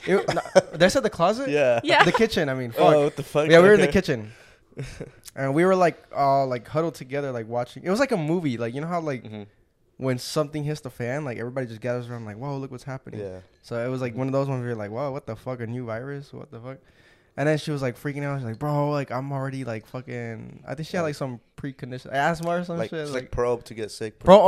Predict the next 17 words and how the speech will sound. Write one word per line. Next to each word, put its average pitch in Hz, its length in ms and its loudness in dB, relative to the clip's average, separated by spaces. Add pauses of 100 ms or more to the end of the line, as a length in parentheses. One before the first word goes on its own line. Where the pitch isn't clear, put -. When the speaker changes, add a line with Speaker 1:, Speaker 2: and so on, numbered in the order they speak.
(140)
Speaker 2:
oh, 160 40 4
she 151 160 -4
said 170 160 -2
that. 127 120 0
Yeah, 139 240 6
Speaker 1:
prone. 120 100 -4
Speaker 2:
she's 131 120 -6
very 156 160 2
prone. 135 460 -4 (180)
Speaker 1:
I - 60 -8
said - 40 -8
Speaker 2:
Sick - 160 -4
Speaker 1:
prone. - 180 -2
Speaker 2:
proneness, 123 260 -10
Speaker 1:
Prone, 117 200 -4
Speaker 2:
proneness. 101 260 -8
Speaker 1:
yeah. 98 180 -4